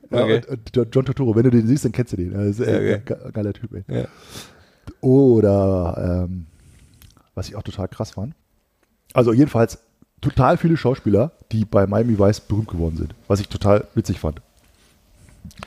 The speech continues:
Speaker 2: Krass, ne? Ja.
Speaker 1: Achtziger Jahre halt, ne?
Speaker 2: Ja, ja.
Speaker 1: Gute Zeit.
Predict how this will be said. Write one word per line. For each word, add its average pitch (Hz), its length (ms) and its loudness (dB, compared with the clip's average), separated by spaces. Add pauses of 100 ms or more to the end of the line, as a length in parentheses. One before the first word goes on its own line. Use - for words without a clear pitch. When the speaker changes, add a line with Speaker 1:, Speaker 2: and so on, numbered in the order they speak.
(320)
Speaker 2:
Krass, - 240 2
ne? 180 200 2 (260)
Ja. 147 220 -2 (440)
Speaker 1:
Achtziger 226 300 2
Jahre 220 220 2
halt, 113 160 2
ne? 180 200 0
Speaker 2:
Ja, 139 220 -4
ja. 71 140 -8 (220)
Speaker 1:
Gute 175 140 -6
Zeit. 190 240 -2